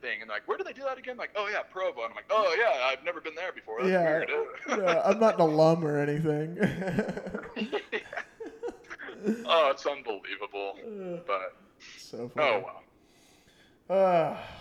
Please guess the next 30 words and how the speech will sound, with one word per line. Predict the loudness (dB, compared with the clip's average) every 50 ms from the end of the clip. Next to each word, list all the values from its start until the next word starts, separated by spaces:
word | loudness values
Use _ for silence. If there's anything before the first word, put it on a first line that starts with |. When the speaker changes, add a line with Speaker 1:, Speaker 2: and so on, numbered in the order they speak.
| -12 -4
Speaker 2:
well, | 0 2 4 4 4
buddy, | 4 2 2 2 0 0
we're | -2 -2 0 0 0
at | 0 -2
about | -2 -2 0 0 0 0 0 -2 -4
hour | 0 0 2 2 0 -2 -4
and | -6 -10 -10
twenty. | -8 -8 -8 -8 -8 -8 -8 -8 -8 -8 -10 -12 -10 -8
Um, | -6 -4 -4 -6 -6 -6
is | -6
there | -4 -4 -4
anything | -6 -8 -8 -8 -8 -8 -8 -8
else | -6 -6 -6 -8 -8 -8
you | -8
wanted | -8 -6 -8 -8 -8 -8 -8
to | -8 -8 -8 -10 -14 -18 -20
share | -18 -14 -10 -10 -8 -6 -6 -8 -8
on | -8 -10
the | -10
podcast? | -8 -8 -6 -6 -8 -8 -8 -8 -8 -8 -8 -12 -14 -18 _ _ _ _ _ _ _ _ _ _ _ _ _ _ _ _ _ _ _ _ _ _ _ _ _ _ _ _ _ _ _ _ _ _ _ _ _ _ -14 -14 -12 -10 -10
Speaker 1:
I'm | -10 -8
sure | -8 -6 -6 -4 -4
there | -2 -2 -2 -2 -2
is. | -2 -2 -2 -2 -4 -6 -10 -18 -20 -20 -20 -18 -6 -2
Um, | 2 2 4 4 2 2 0 -2 -4 -6 -10 -16 -20 _ _ _ _ _ _ _ _ _ _ _ _ _ _ _
but | -2 0
I | 2 2 2
don't | -2 -6 -8
know | -8 -8 -6 -6 -6 -8 -8 -10
if | -14